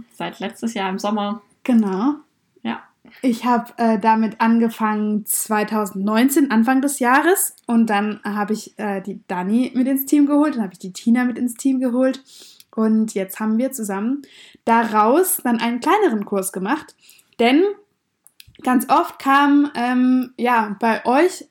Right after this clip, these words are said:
Speaker 2: äh, Zuhörenden die Anfrage, „Boah, dieser Kurs, der geht so lang, der ist acht Wochen lang und der ist so teuer. Ähm, gibt's da nicht auch noch eine andere Möglichkeit?“ Und jetzt haben wir uns überlegt, ähm, dass wir das natürlich für euch möglich machen wollen, dass das, ähm, ja,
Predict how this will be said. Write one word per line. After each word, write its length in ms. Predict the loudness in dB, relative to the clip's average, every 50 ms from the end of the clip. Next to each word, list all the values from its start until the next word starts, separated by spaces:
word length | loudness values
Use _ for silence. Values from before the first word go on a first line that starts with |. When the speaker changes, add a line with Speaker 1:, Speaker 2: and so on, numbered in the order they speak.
| _ _
Speaker 2:
äh, 120 | -8 -6
Zuhörenden 840 | -6 -2 0 0 2 2 2 2 2 2 0 -2 -2 0 0 0 0
die 160 | -2 -2 -2
Anfrage, 720 | 0 0 0 -2 -2 -2 0 0 0 0 0 -2 -2 -4 -6 -14 -20 -20 -20 _ _ _
„Boah, 200 | 2 2 4 4
dieser 240 | 2 0 -2 -2 -4
Kurs, 280 | 0 2 0 0 2 0
der 100 | -2 0
geht 220 | 0 0 -2 0
so 80 | -2 0
lang, 300 | 0 2 2 2 2 0
der 120 | 0 -2
ist 100 | -4 -6
acht 200 | -8 -10 -8 -4
Wochen 240 | -4 -4 -2 -2 -2
lang 300 | 0 0 0 -2 -4 -4
und 180 | -6 -8 -8 -6
der 120 | -6 -8
ist 100 | -8 -8
so 80 | -10 -10
teuer. 560 | -12 -4 0 2 4 4 4 4 4 2 -2 -6 -12 -20 -20 -20 -20 _ _ _ -2
Ähm, 540 | 0 2 4 4 4 4 4 2 2 0 0
gibt's 240 | -2 -2 -2 0 0
da 100 | 2 2
nicht 160 | 2 2 0
auch 120 | -2 0 0
noch 60 | 0
eine 140 | 0 2 4
andere 260 | 4 4 4 4 4
Möglichkeit?“ 760 | 4 2 2 0 -4 -8 -6 -2 0 0 0 -2 -6 -12 -18 _ _ _ -4
Und 120 | 0 2
jetzt 220 | 2 2 0 -2 -2
haben 140 | -2 0 0
wir 80 | 0 -2
uns 120 | -2 -6
überlegt, 560 | -6 -4 -2 0 2 2 2 0 -2 -10 -18 _ _ -20 -20 -20 _ _ _
ähm, 480 | 0 2 4 4 4 4 4 4 4 2
dass 200 | 0 -2 -4 -2 -2
wir 100 | -2 -2
das 140 | -2 -4
natürlich 480 | -6 -8 0 2 4 4 4 2 -2 -6
für 160 | -8 -6 -4
euch 340 | -2 0 0 0 0 0 0
möglich 380 | 2 2 2 2 -2 -4 -2 -2
machen 380 | -2 -2 -2 -2 -4 -4 -2
wollen, 380 | -2 -4 -4 -2 0 0 2 2
dass 180 | 0 -2 -4
das, 320 | -6 -6 -6 -6 -6 -6 -8 _
ähm, 540 | -6 -4 -2 -2 -2 -2 -2 -2 -4 -6 -8 _
ja, 240 | 0 0 0 0